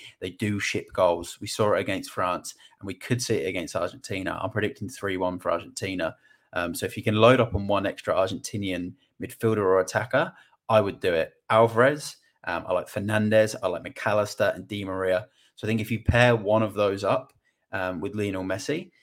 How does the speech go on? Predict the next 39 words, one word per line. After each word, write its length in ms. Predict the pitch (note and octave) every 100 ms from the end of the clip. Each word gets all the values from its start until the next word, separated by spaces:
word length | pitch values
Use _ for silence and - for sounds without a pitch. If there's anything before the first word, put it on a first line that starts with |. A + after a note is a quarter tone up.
| _ _
I 40 | -
think 220 | G2 -
that 200 | G2 -
is 340 | F#2 - - -
a 60 | G2
really 280 | G2 F#2+
good 160 | F2+ F2
strategy. 560 | - G#2 A2 A#2+ D3 - _ -
I 40 | A2+
know 200 | C3 C#3+
a 40 |
lot 120 | C#3+
of 100 | -
people 200 | C3+ C3
are 60 | A#2
going 220 | A2 G#2+
Martinez 480 | G#2+ A2 - G#2+ G2+
in 140 | G2
goal. 420 | G2 G2 G2 G2+ _ _ _
Um, 420 | G2 F#2+ F#2+ F#2
they're 120 | F#2+ G2+
looking 200 | G#2 G2+
at 80 |
Romero, 540 | F#2+ G2+ G#2 G2+ G2+ G2
Otamendi 580 | G2+ - G2+ G2 G2 G2
in 80 | F#2
defence. 600 | F#2 - G2 - - - _ _ _ _
I 100 | B2+
actually 300 | D3+ - D#3+
am 60 | D3
not 140 | B2
too 140 | - A2+
keen 240 | A2+ A2
on, 120 | G#2 G2
on 120 | G2+
the 80 | G2+
Argentina 520 | G2 G2 - G2+ F#2
defenders. 380 | - G2+ F#2
I 80 | F#2+